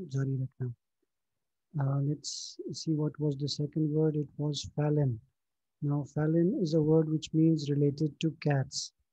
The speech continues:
And you know that in the cat family, there are other, um, there is a whole group, tigers, uh, lions, um, and other animals belong to the cat family. So together, these are called felin.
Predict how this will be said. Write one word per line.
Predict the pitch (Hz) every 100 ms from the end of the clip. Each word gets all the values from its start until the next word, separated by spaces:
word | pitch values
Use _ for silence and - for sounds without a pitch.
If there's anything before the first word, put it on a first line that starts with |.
| _ _ _ _ _ -
And | 139 143 143 135
you | 143
know | 160 160
that | 151 151 247
in | 175
the | 147
cat | 151 156 156
family, | - 151 147 156 147
there | 180
are | 233 190 180
other, | 151 160 160 427 403 185
um, | 139 139 135 175 - _ _ _ _ -
there | 165 147
is | 147
a |
whole | 135 147 160
group, | 147 151 147
tigers, | - 151 147 151 156 156 143 - - _ _ _ -
uh, | 143 139
lions, | 139 139 147 147 151 139 - _ _ _ _ _ _ _ _ _ _ _ _ 139
um, | 139 139 139 139 175 -
and | 156 143 151 -
other | 151 156 156 170 - 180
animals | 151 156 151 147 135 127 - 320 _ -
belong | 147 143 143 147
to | 143
the | 143
cat | - 147 143 -
family. | 135 135 135
So | 131 151
together, | 135 147 147 147 160
these | 151 147
are | 147
called | - 143 143
felin. | - 139 139 131